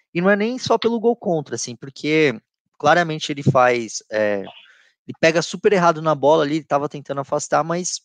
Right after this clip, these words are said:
f-, tirando esse lance, vamos fingir que não aconteceu, que ele não tenha feito o gol do Corinthians, ele errou cobrança de bola parada, ele perdeu bola na frente, a gente não viu, é, o Jean Lucas que a gente tá acostumado a ver, a,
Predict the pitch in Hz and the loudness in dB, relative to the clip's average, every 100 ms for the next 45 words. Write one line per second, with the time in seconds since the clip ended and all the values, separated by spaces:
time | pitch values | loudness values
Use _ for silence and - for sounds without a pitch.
0 | _ - - - 175 196 262 208 147 170 | _ -6 -6 -10 -2 -2 -2 -6 -4 -2
1 | 185 - 117 156 175 170 170 - 165 214 | -2 -4 -8 -8 -6 -10 -10 -6 -4 -2
2 | 190 - 151 160 143 143 156 - 147 - | -6 -8 -8 -10 -10 -10 -10 -8 -12 -8
3 | 143 135 131 131 - 117 139 175 110 - | -10 -8 -8 -8 -6 -6 -6 -8 -8 -10
4 | - - - _ - 202 196 196 185 180 | -18 -20 -20 _ 0 4 6 6 4 2
5 | 185 175 160 156 160 160 151 120 127 147 | 0 -4 -4 2 2 4 4 2 2 2
6 | 139 117 113 104 104 62 65 160 - 175 | 2 2 2 0 -4 -12 -14 -8 -4 0
7 | 180 175 170 165 - 127 127 151 151 131 | 2 0 0 -2 -2 -2 -4 -4 -6 -8
8 | - 123 117 110 _ _ _ _ - - | -8 -6 -8 -10 _ _ _ _ -18 -6
9 | 139 190 - 175 208 156 165 190 _ _ | -2 -2 0 0 0 0 0 0 _ _
10 | _ _ 120 120 117 120 127 147 135 131 | _ _ 0 2 2 2 0 0 -2 -2
11 | 151 143 139 143 - 139 - - 139 131 | -4 -2 -4 -4 0 -2 -2 -10 0 0
12 | 135 143 - _ _ 123 131 107 92 _ | 0 -4 -6 _ _ -2 0 -6 -6 _
13 | _ _ _ _ 107 | _ _ _ _ -6